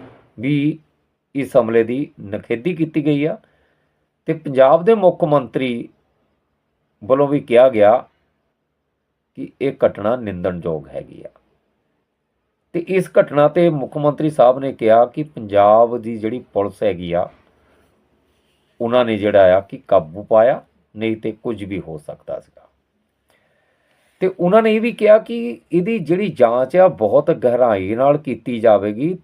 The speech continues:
ਤਾਂ ਜੋ ਪੰਜਾਬ ਨੂੰ ਬਦਨਾਮ ਕਰਨ ਵਾਲੇ ਜਿਹੜੇ ਆ, ਉਹਨਾਂ ਦਾ ਚਿਹਰਾ ਨੰਗਾ ਹੋ ਸਕੇ ਤੇ ਪੰਜਾਬ ਨੂੰ ਬਦਨਾਮ ਕਰਨ ਵਾਲੇ ਬ-, ਕਦੀ ਕਾਮਯਾਬ ਨਹੀਂ ਹੋਣਗੇ। ਇਹ ਪੰਜਾਬ ਦੇ ਮੁੱਖ ਮੰਤਰੀ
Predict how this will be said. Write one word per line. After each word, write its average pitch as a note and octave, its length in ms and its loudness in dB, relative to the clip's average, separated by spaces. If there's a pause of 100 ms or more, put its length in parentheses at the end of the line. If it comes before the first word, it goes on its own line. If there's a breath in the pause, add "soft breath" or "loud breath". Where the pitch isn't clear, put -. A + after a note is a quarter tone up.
ਤਾਂ B2+ 340 4
ਜੋ D3 240 0
ਪੰਜਾਬ A#2+ 720 2
ਨੂੰ B2+ 280 -12
ਬਦਨਾਮ G#2+ 720 -2
ਕਰਨ A2+ 320 0
ਵਾਲੇ G#2+ 300 4
ਜਿਹੜੇ G#2+ 280 -2
ਆ, A2 180 0 (1200)
ਉਹਨਾਂ C3+ 220 0
ਦਾ F3 100 6
ਚਿਹਰਾ F3+ 280 2
ਨੰਗਾ E3 260 4
ਹੋ E3 120 2
ਸਕੇ F3 280 -4
ਤੇ G3+ 160 -8
ਪੰਜਾਬ C3+ 400 4
ਨੂੰ C3 100 -8
ਬਦਨਾਮ A2 420 -4
ਕਰਨ G2 260 -2
ਵਾਲੇ G2+ 280 -2 (720)
ਬ-, F#2+ 400 -2 (120)
ਕਦੀ A2+ 220 0 (120)
ਕਾਮਯਾਬ G#2 440 0
ਨਹੀਂ G2 100 -12
ਹੋਣਗੇ। A2+ 360 -8
ਇਹ B2+ 140 -8
ਪੰਜਾਬ G2 420 0
ਦੇ G#2 80 -6
ਮੁੱਖ G#2 260 -14
ਮੰਤਰੀ F#2+ 400 -10